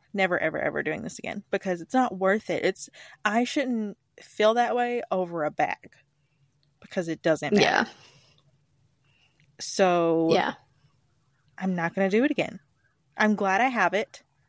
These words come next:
Speaker 1: I'm, you know, it was something I bought right before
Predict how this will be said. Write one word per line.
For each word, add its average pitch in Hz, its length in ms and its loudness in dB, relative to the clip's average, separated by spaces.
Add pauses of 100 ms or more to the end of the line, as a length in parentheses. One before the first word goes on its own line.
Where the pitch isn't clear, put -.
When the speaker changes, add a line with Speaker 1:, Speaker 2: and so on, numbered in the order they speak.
(680)
Speaker 1:
I'm, 160 680 -4 (840)
you 202 120 2
know, 175 200 2
it 170 120 0
was 170 140 -2
something 170 340 -6
I 170 80 -2
bought 165 360 -2
right 165 180 2
before 175 600 -4